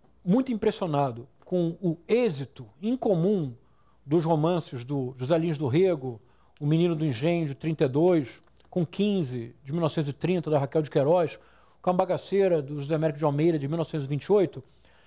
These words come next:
ele resolve criar uma coleção na editora José Olímpio. E ele pede para o Gilberto Freire coordenar esta coleção. A coleção é a coleção Documentos Brasileiros.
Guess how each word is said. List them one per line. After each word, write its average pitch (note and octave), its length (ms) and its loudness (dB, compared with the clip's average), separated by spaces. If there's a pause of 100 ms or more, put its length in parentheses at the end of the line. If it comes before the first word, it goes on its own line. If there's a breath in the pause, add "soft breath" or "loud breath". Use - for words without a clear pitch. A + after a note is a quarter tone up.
(160 soft breath)
ele A3+ 120 2
resolve G#3+ 400 2
criar G3+ 640 0 (120)
uma F#3+ 180 2
coleção A#3 680 0
na A3+ 100 -2
editora G#3 360 0
José G3+ 180 0
Olímpio. E3+ 380 -4 (340 soft breath)
E G3 80 4
ele A#3 100 2
pede A3 300 0
para A3 160 2
o F#3+ 40 2
Gilberto G#3 280 0
Freire A3+ 280 -2
coordenar G#3 800 0
esta F3 240 -6
coleção. F3 540 0 (420)
A A3 80 0
coleção B3+ 720 0
é G3 100 2
a G#3+ 60 2
coleção A#3+ 380 -2
Documentos B3 540 -2
Brasileiros. A#3 640 -2